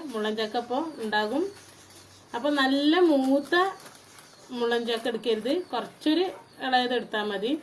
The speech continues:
നല്ല മൂത്തിട്ടുണ്ടെങ്കിൽ നമ്മൾ തോരൻ ഉണ്ടാക്കുമ്പോ അത് മതിരിച്ചു പോകും. അപ്പൊ ഒരു ഇളയതായിട്ടുള്ളത് എടുത്താ മതി. അപ്പൊ നമുക്ക് അതുകൊണ്ട് എങ്ങനെ തോരൻ ഉണ്ടാക്കാമെന്ന് നോക്കാം. എല്ലാവരും വീട്ടിലൊന്ന് ഇത് ട്രൈ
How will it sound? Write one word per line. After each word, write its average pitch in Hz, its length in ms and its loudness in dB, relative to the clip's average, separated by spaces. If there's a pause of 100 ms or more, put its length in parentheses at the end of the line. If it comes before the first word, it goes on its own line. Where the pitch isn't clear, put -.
(420)
നല്ല 247 200 0 (100)
മൂത്തിട്ടുണ്ടെങ്കിൽ 254 680 0 (240)
നമ്മൾ 226 160 -2 (120)
തോരൻ 220 300 0
ഉണ്ടാക്കുമ്പോ 214 420 -2
അത് 240 180 0
മതിരിച്ചു 208 460 -4
പോകും. 190 200 -6 (360)
അപ്പൊ 285 160 -2 (880)
ഒരു 320 160 2 (520)
ഇളയതായിട്ടുള്ളത് 269 1200 0
എടുത്താ 220 200 -4 (100)
മതി. 180 160 -6 (140)
അപ്പൊ 220 200 -4
നമുക്ക് 269 260 0
അതുകൊണ്ട് 233 340 -2
എങ്ങനെ 214 260 -2 (500)
തോരൻ 226 340 -2 (100)
ഉണ്ടാക്കാമെന്ന് 220 600 -2 (580)
നോക്കാം. 220 400 -2 (300)
എല്ലാവരും 247 760 2
വീട്ടിലൊന്ന് 240 540 -2
ഇത് 233 160 2 (540)
ട്രൈ 233 180 0